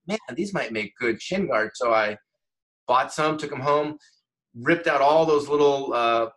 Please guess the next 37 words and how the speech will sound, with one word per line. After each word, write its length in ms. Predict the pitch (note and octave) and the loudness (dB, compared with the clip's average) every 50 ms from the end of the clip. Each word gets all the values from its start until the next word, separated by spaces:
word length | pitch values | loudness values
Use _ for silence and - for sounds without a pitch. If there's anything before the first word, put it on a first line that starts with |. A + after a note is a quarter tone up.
| _ | _
you 100 | _ - | _ -4
know, 260 | A#2 A2+ A2+ A2+ A2+ A2+ | -2 0 0 0 -2 -2
hooks, 580 | - - D#3+ G3 G3+ G3+ - - - - - _ _ _ _ _ _ _ - | 0 0 0 0 0 -2 -8 -10 -10 -12 -16 _ _ _ _ _ _ _ -6
uh, 220 | A#2+ A#2 A#2 A2+ - - | -2 -2 0 -2 -2 -6
shoelace 380 | - - D#3+ D#3 D#3+ D#3 D#3+ - | -8 -6 -2 0 0 0 0 0
hooks, 300 | E3 D#3+ E3+ E3 - - | 0 0 0 0 -2 -6
and 80 | C3 | -6
I 80 | B2 A#2+ | -6 -6
took 240 | - - - - E3 | -6 -8 -6 -2 0
off 120 | D#3+ D3+ - | 0 0 -2
the 60 | - - | -6 -12
stirrup, 460 | - - - D#3+ E3 F3 F3+ F3+ F3+ - _ _ _ _ _ _ _ - | -8 -2 0 2 2 2 2 0 -4 -8 _ _ _ _ _ _ _ -6
and 480 | A#2+ B2 B2+ B2 B2 B2 B2+ B2+ B2 | -4 -2 0 0 0 0 0 0 0
I 100 | A#2 A2+ | 0 -2
stitched 520 | A2 - - - - - E3 - - - B2 | -2 -4 -8 -8 -4 -4 -4 -4 -4 -2 0
Velcro 400 | C#3+ D3+ E3 E3 - D#3+ D3 D3+ | 2 2 2 2 0 0 0 2
onto 240 | D3+ D#3 D3+ - D3+ | 2 0 0 -2 -2
it. 60 | C#3+ | 0
I 40 | C#3 | 0
had 120 | C#3 C#3 | 0 0
my 80 | C#3+ C#3+ | 0 -2
own 80 | C3+ | -4
sewing 260 | C3 - C#3+ D3 D3 C#3 | -4 -2 -2 -2 0 -2
machine, 360 | - - - A#2+ A2+ A2 G#2+ | -4 -6 -6 -6 -6 -6 -6
so 100 | - A#2 | -4 -2
I 80 | A#2+ | -2
actually 220 | C3+ C3 - - A#2 | -2 -2 -4 -8 -10
sewed 320 | - - - C#3 C#3 C#3 | -8 -2 0 0 0 2
on 200 | C3+ C3 B2+ A2+ | 0 0 0 2
Velcro, 580 | G#2+ C3 D3+ D#3+ - - B2 A#2 A#2 B2 A#2+ - - _ _ _ _ _ _ | 2 2 2 0 0 -2 0 0 2 0 -2 -6 -12 _ _ _ _ _ _
wrapped 300 | A#2 C#3+ D#3 D#3+ D#3+ - | 0 0 2 2 0 -2
that 120 | D#3 C#3 | -4 -4
sucker 360 | - - D3 C#3 - B2+ C3 | -2 -2 -4 -2 -2 0 2
on. 200 | C#3+ D3+ D#3+ D#3 | 2 4 4 2
It 40 | B2 | 0
was 120 | A#2+ A2+ - | -4 -6 -6
perfectly 480 | - - E3+ E3+ E3 D#3 C#3+ C#3 C3+ | -4 -2 -2 -2 -2 -4 -8 -8 -10